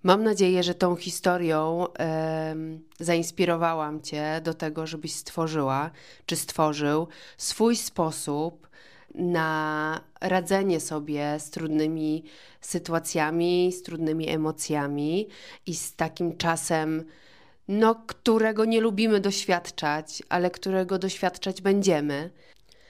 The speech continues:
I myślę sobie, że błędem jest patrzenie na życiowy kryzys czy emocjonalny kryzys jak na dół. Ja wolę patrzeć na takie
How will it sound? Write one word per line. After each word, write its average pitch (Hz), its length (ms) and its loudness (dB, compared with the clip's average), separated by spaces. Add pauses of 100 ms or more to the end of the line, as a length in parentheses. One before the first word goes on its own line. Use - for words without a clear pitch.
(400)
I 190 100 8
myślę 196 320 4
sobie, 190 420 2
że 180 280 2 (100)
błędem 180 580 2
jest 160 520 -6
patrzenie 160 600 -2
na 151 420 -2 (1120)
życiowy 170 480 0
kryzys 156 800 -2 (280)
czy - 160 -2
emocjonalny 156 800 0
kryzys 139 680 -6 (380)
jak 151 240 -2
na 151 400 -2 (160)
dół. 165 480 4 (680)
Ja 175 220 4
wolę 190 280 0
patrzeć 185 680 -2 (100)
na 165 540 0
takie 165 600 -4